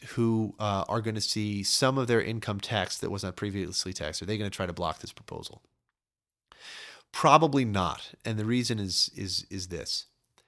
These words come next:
They would face higher taxes only to the extent that, uh, their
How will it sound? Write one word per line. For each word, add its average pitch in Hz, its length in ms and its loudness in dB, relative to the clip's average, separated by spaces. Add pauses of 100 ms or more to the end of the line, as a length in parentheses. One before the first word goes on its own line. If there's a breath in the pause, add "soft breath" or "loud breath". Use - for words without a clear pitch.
(600)
They 127 300 6
would 190 220 4
face 120 540 2
higher 117 280 4
taxes 110 560 -2
only 165 560 0 (100)
to - 100 -10
the 117 140 0
extent 120 680 0 (140)
that, 101 380 -2 (160)
uh, 92 320 -4 (140)
their 104 480 -2